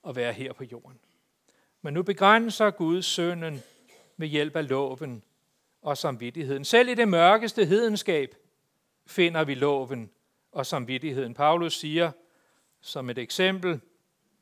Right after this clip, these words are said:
i første Timotheus fem otte: "Den, som ikke sørger for sine egne og særligt for sin egen husstand,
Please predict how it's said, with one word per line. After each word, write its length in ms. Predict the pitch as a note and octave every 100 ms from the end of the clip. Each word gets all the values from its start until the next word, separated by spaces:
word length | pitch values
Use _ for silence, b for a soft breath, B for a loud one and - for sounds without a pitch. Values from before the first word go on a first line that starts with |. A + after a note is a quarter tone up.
| _ _ _ _ -
i 80 | C#3+
første 380 | - C#3 C3+ E3
Timotheus 560 | D#3 D3+ D3 D3 C3+
fem 220 | D#3+ D3+
otte: 380 | C#3+ D3 F3+ G3+ - _ _ _ _ _ _ _ _
"Den, 200 | F#3+ A#3
som 180 | A#3 A#3+
ikke 240 | G#3+ A3+ A#3+
sørger 500 | - C#3+ D3 G#3 A3
for 160 | G#3
sine 280 | E3+ F#3 E3
egne 460 | C#3 B2 B2+ F#3+ G3+
og 100 | E3
særligt 480 | - C#3 D#3+ F#3+
for 140 | - E3+
sin 200 | - D#3
egen 220 | C3 C3+
husstand, 600 | D#3+ A3 - G3+ D#3